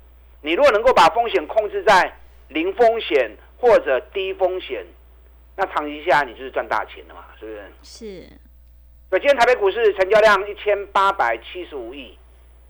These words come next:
Speaker 1: 我在丢罪啊！开红盘那一天三千多亿的成交量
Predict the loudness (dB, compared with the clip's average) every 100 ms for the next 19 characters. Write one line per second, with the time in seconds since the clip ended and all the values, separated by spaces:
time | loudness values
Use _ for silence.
0 | _ _ _ -10 -4 -4 -6 -14 -14 -16
1 | -16 -20 -20 _ -20 _ _ _ _ _
2 | -2 2 2 2 2 0 0 0 0 -2
3 | 0 -4 -4 -4 -4 -6 -10 -6 -2 0
4 | -2